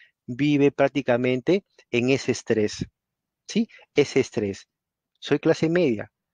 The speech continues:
pero diablos, cincuenta soles menos y ya me fui a la pobreza. Y se fue todo. ¿Sí? Se fue todo, ¿sí? Entonces, por ahí. Entonces, ya tenemos esto acá. Sigamos, sigamos, continuemos.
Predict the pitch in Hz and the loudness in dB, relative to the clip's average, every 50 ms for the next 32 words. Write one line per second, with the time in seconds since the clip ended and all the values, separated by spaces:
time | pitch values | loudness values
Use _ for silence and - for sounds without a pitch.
0 | _ _ _ _ _ _ - 107 104 104 104 131 170 175 143 110 101 101 - - | _ _ _ _ _ _ -4 -2 -2 2 4 4 4 4 4 2 -4 -8 -14 -20
1 | _ _ _ - - 123 120 113 - 156 160 160 - 151 143 - - 160 156 147 | _ _ _ -8 -4 -2 -2 0 4 4 4 4 4 2 2 4 4 4 4 4
2 | 156 - 160 156 156 151 147 175 202 - - _ _ _ _ _ _ - 117 113 | 2 2 2 2 2 2 2 0 -2 -4 -10 _ _ _ _ _ _ -8 -2 0
3 | 123 135 135 135 123 - - 143 135 127 120 117 - 113 110 110 107 101 - - | 2 2 2 0 -2 -2 0 0 2 2 2 0 0 0 0 0 -2 -4 -6 -10
4 | - 95 _ _ _ _ - 107 - - 110 - - 127 127 - - 123 110 101 | -20 -20 _ _ _ _ -16 -8 -6 -6 -4 -2 0 0 0 2 2 0 0 0
5 | 95 - _ _ _ _ _ _ _ _ _ _ _ _ _ _ _ _ _ _ | -2 -8 _ _ _ _ _ _ _ _ _ _ _ _ _ _ _ _ _ _
6 | _ _ _ _ - 233 - - - - - 110 - - 113 110 - - 107 101 | _ _ _ _ -4 -4 -4 -6 -6 -4 -4 -2 0 0 -2 0 0 0 0 0
7 | 104 - - _ - - - - - 220 - _ _ _ - 113 123 123 - 170 | -2 -6 -12 _ -20 -8 -4 -2 -2 -2 -4 _ _ _ -4 0 0 0 0 -2
8 | - - _ _ _ _ _ _ - 107 101 98 95 - _ _ - - - - | -6 -6 _ _ _ _ _ _ -4 -2 -2 -4 -6 -8 _ _ -20 -20 -20 -20
9 | - - - - - - - - - - - _ _ _ _ _ _ _ _ _ | -20 -20 -18 -16 -16 -16 -16 -16 -18 -20 -20 _ _ _ _ _ _ _ _ _
10 | _ _ _ - 139 139 - 196 190 - 208 - _ - 165 170 - 160 151 156 | _ _ _ -4 -2 0 2 2 0 0 -2 -8 _ 0 0 2 2 2 2 2
11 | 160 170 175 - - 120 104 - 104 - 98 - - - 123 147 127 104 92 - | 2 0 -2 -4 -6 -8 -8 -8 -8 -8 -8 -6 -4 -2 0 0 0 0 -4 -8
12 | - 104 95 92 - 113 101 101 95 90 - - | -8 -8 -8 -8 -10 -12 -12 -12 -14 -16 -20 -20